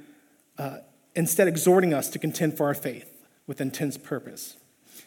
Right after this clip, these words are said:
Jude says in verse four, "For certain persons have crept in unnoticed, those who are long beforehand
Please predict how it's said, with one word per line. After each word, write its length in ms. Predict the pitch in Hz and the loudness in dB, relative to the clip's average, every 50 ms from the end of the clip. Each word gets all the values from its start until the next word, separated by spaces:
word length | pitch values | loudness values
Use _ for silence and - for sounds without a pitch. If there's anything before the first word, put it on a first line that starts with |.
| - _ _ _ - | -20 _ _ _ -10
Jude 300 | 151 139 190 220 247 233 | -2 4 6 6 6 6
says 420 | 240 - - 170 139 123 131 127 165 | 4 2 2 2 2 2 0 -2 -2
in 100 | 160 156 | 0 2
verse 240 | 151 160 160 160 | 2 2 2 2
four, 440 | - - 156 139 127 123 120 120 - - - - - _ _ _ _ _ _ _ _ _ - - | 0 0 0 2 2 0 -2 -4 -8 -12 -20 -20 -20 _ _ _ _ _ _ _ _ _ -16 -4
"For 160 | - - 170 | 0 2 2
certain 400 | 156 - - 190 220 240 233 233 | 4 4 4 6 6 4 4 4
persons 440 | - 190 175 160 - 170 156 151 - | 4 4 4 4 2 0 -2 -2 -2
have 180 | - 147 - - | -2 -4 -4 -6
crept 400 | - - - 196 202 202 - 156 | -4 2 4 4 4 4 0 -4
in 240 | 160 160 165 165 | -2 -2 -2 -2
unnoticed, 720 | 156 151 156 160 151 143 143 135 120 113 113 120 - - - - - - - - - - | 0 0 0 0 0 0 -2 -2 -4 -4 -8 -12 -14 -16 -18 -20 -20 -20 -20 -20 -4 2
those 280 | 160 180 196 208 202 - | 4 6 6 6 6 4
who 80 | 185 | 4
are 80 | 170 160 | 4 4
long 360 | 156 165 170 185 196 202 202 | 6 4 4 4 4 4 2
beforehand 760 | 185 190 - - 202 208 196 - - 135 131 131 139 151 139 | 2 0 4 6 6 6 6 4 2 0 0 0 0 -2 -4